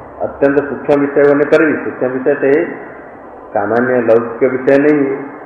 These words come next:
तो भी स्वल्प यदि सा-, अनुभव हो गया,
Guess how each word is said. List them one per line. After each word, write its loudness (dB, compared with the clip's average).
तो 6
भी 2
स्वल्प 2
यदि 0
सा-, -4
अनुभव 4
हो 2
गया, 6